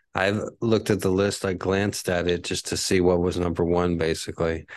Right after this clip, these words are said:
And, uh, I was familiar with some of the ones I've seen. I, I s-, I've seen other lists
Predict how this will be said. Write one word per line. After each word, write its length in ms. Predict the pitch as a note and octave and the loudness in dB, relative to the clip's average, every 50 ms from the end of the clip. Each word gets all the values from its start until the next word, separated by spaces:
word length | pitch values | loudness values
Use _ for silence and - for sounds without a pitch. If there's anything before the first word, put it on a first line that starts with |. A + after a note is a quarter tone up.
| - - - - _ _ | -20 -20 -20 -20 _ _
And, 480 | - G2+ F#2 F2+ F2 E2+ E2 E2 D#2+ D#2+ | -4 -2 0 2 2 2 0 0 0 0
uh, 320 | E2+ F2+ E2 E2 D#2+ D#2+ - - - | 0 0 0 0 -2 -2 -4 -4 -2
I 120 | F2+ F#2 F#2 | 0 2 2
was 180 | G2+ - - | 2 0 0
familiar 400 | - B2+ A2+ G2+ G#2 A2 A2+ A2+ | 0 0 2 2 2 2 2 2
with 140 | G#2 F#2+ E2+ | 2 2 0
some 180 | - - G2 F#2+ | 0 -2 0 0
of 60 | F2+ | 0
the 80 | F2+ | 0
ones 260 | F2 F2 F2+ F2 D#2+ - | 0 0 -2 -2 -2 -4
I've 180 | F2 E2+ D#2+ | -6 -6 -6
seen. 460 | - - F#2+ G2 F2+ E2+ D#2+ E2 E2 - - - - - _ _ _ - | -6 -4 -2 0 0 0 -2 -4 -6 -10 -16 -20 -20 -20 _ _ _ -4
I, 100 | G2+ F#2+ | -2 0
I 140 | F#2+ G2 G2 | 2 2 2
s-, 200 | F#2 - - A#2+ | 0 0 2 2
I've 160 | A2+ G2+ - | 2 2 0
seen 240 | - B2+ A#2+ G#2+ G2+ | 2 2 2 4 4
other 240 | G#2 A2 A#2+ A2+ | 2 4 2 2
lists 600 | G2 F#2 F2+ F2 F2 - - - - - - - | 2 2 2 2 0 0 -2 -4 -6 -6 -8 -10